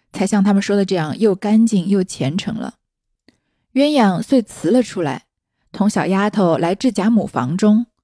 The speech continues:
回了一遍，看见贾母与李纨打双陆。鸳鸯旁边瞧着，李纨的头子好，掷下去把老太太的锤打下了好几个去。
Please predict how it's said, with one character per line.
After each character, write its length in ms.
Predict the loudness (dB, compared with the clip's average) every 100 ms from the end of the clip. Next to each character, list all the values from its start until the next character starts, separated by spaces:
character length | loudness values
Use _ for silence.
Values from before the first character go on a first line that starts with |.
| _ _ _
回 240 | -2 2
了 100 | 2
一 160 | 2 0
遍， 320 | -2 -4 -8 _ _ _ _ _ _
看 160 | -2 2
见 160 | 4
贾 180 | 4 4
母 400 | 2 2 2 0
与 180 | 0 2
李 180 | 2 0
纨 340 | -2 0 0
打 180 | 0 -6
双 320 | 0 2 4
陆。 280 | 2 0 -4 _ _ _ _ _ _ _ _
鸳 240 | -2 0 2
鸯 80 | 2
旁 160 | 0
边 160 | -2 -2
瞧 320 | -4 -4 -4
着， 240 | -2 -4 -8 _ _ _ _ _ _
李 160 | 0
纨 160 | 2 0
的 100 | -2
头 260 | -2 -2 0
子 120 | -2
好， 340 | -4 -8 -10 _ _ _ _ -2
掷 160 | 0
下 200 | 2 0
去 320 | -2 0 0 0
把 160 | -2
老 200 | -2 -2
太 160 | -2 -4
太 100 | -2
的 100 | -4
锤 600 | -6 -6 -2 0 -2 -4
打 160 | -4 -2
下 120 | -2
了 100 | -2
好 160 | 0 -2
几 160 | -2
个 240 | 0 0 0
去。 340 | -2 -8 -8